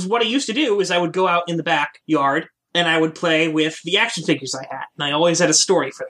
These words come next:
them. I didn't like cars or didn't anything like that. I, I always had stories. And I remember the first role play that I think I ever really did, and it wasn't really a role play. It was me and my friend were out in a park,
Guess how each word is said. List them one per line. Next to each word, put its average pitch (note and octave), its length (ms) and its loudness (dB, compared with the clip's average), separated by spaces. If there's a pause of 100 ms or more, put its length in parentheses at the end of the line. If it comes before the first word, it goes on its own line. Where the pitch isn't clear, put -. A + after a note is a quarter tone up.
them. - 140 -18 (280)
I C#3 60 -4
didn't F#3 220 2
like G#3 180 2
cars F3+ 420 2
or E3+ 60 0
didn't D#3+ 300 2
anything D#3 320 2
like D3 140 -4
that. C#3+ 180 2
I, C#3 180 -2 (220)
I D3+ 100 0
always F#3+ 280 0
had F3 140 0
stories. E3 420 0
And E3 100 -2
I - 20 2
remember F#3+ 640 0 (380)
the E3 140 -2
first B3+ 500 -2
role F#3+ 480 0
play E3 640 2 (280)
that E3+ 140 -2
I F3 120 4
think G#3 440 0
I D#3 280 2
ever F#3+ 300 2
really F3+ 260 2
did, E3 180 2
and C#3+ 100 -6
it C#3 80 -6
wasn't F3 260 -2
really G#3 180 2
a G#3 60 4
role G3+ 220 2
play. B2 300 -10 (300)
It E3 160 2
was F#3 400 0
me G3 220 2
and A#3 100 2
my A#3 100 2
friend D3 580 0 (360)
were D3+ 160 0
out - 220 0
in F#3+ 60 2
a G3 100 -2
park, C#3+ 520 -2